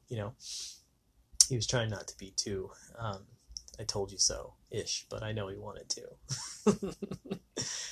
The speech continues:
He had this grin on his face, you know, like, "Uh-huh, yeah, I, I know. Yeah, I know." <laughs> So, I mean, and at that point on, it's like,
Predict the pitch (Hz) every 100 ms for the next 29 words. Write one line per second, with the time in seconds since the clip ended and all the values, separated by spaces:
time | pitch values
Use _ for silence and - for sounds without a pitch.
0 | - - - 123 107 - - 107 101 85
1 | 85 - 98 - - 113 98 101 104 -
2 | 110 127 202 254 _ 120 101 151 110 -
3 | 113 101 - 107 131 240 - - - _
4 | - - 123 156 143 98 151 190 - -
5 | - - - - - 175 - - - 180
6 | - 185 196 190 - - - - - -
7 | - - 123 110 110 - - - - 151
8 | 135 123 117 - _ _ - 156 139 143
9 | 147 - 123 101 135 156 - 113